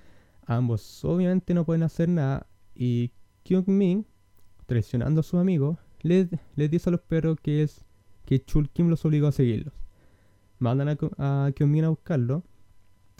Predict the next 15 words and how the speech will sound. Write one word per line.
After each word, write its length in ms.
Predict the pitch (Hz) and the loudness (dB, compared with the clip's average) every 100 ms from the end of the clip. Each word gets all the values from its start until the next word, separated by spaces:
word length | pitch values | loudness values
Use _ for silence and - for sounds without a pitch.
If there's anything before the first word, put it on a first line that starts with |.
| - | -8
Llega 340 | 143 175 156 110 | 0 4 4 0
Chul 280 | - 110 - | 0 -2 -2
Kim 180 | 123 | -2
a 60 | 113 | -2
la 80 | 113 | -2
azotea 500 | - 127 131 135 156 _ - - - - _ | -4 -4 -2 -4 -6 _ -20 -20 -20 -20 _
y 160 | - 147 | 0 2
obviamente 420 | 156 143 151 - | 4 4 0 0
los 100 | 135 | -4
perros 260 | - 139 139 | -2 -2 0
empiezan 280 | 139 135 | -2 0
a 40 | 131 | -2
sacar 220 | 135 127 | -2 -4
la 120 | 120 | -4
chucha. 280 | - - - | -6 -12 -18